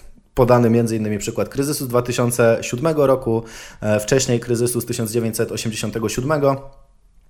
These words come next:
i tak dalej, i tak dalej. Natomiast antykruchość odpowiada na pytanie, co zrobić albo w jaki sposób podchodzić do rzeczywistości,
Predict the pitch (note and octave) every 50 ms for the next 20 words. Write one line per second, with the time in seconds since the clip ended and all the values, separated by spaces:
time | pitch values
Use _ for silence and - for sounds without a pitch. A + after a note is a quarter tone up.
0 | _ _ _ C3+ B2 C3 B2 A2 A#2+ A#2+ A#2+ A#2 - A2+ - - G#2+ G2+ F#2+ F#2
1 | F2 D2+ - - - - - - - - - - A#2+ A2+ C#3 C#3 C#3 C3 - E3+
2 | F#3+ G3 F#3+ F3+ - D3+ D3 - - F#3 G3+ - - D3+ B2+ - - C#3 C3 D3+
3 | D#3 D3+ D#3 D3 C#3+ C3 C3+ B2+ A#2+ A#2+ C3 C3+ C3 C3+ C3+ C3+ C3+ C3+ C3 -
4 | - - - - - _ _ _ _ _ _ _ _ _ _ _ _ - - E3+
5 | E3+ C#3 C#3 C3+ C#3 C3+ C3+ E3 F3+ F3+ - - C3+ B2 B2 B2+ B2 B2 D3+ D3+
6 | - D3+ - - - C#3+ C#3+ C#3+ - C#3 C3 - - - - C3 B2+ B2 - -
7 | - E3+ E3 C#3+ A#2+ A#2 A2+ A#2+ A2+ A#2+ A2+ A#2+ A#2+ A#2+ - A#2+ A2 A#2 - -
8 | - A#2 A#2+ A#2 - - - F3+ G3+ G#3 G3+